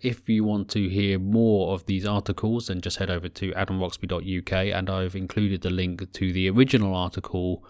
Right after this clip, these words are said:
published on the Nursing Times website. Uh, the reason why I've decided to, after all these years, um, make an archive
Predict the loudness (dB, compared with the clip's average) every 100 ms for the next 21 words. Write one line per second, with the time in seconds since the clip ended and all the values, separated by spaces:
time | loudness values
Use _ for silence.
0 | -20 -14 -2 -2 0 -4 -2 -4 -2 -4
1 | -2 -2 -2 -4 -6 -4 -4 -2 -2 0
2 | -2 -4 -6 -14 -20 -20 -20 _ _ _
3 | _ _ _ _ _ _ _ _ 4 6
4 | 8 8 8 6 6 6 6 4 0 -2
5 | -12 -10 -4 2 4 2 -2 -6 -4 -2
6 | -2 -4 -4 -4 -2 0 0 0 0 2
7 | 0 -2 -6 -10 -4 0 2 4 2 0
8 | -4 -6 -8 -8 -6 -2 0 2 2 2
9 | 2 0 0 -2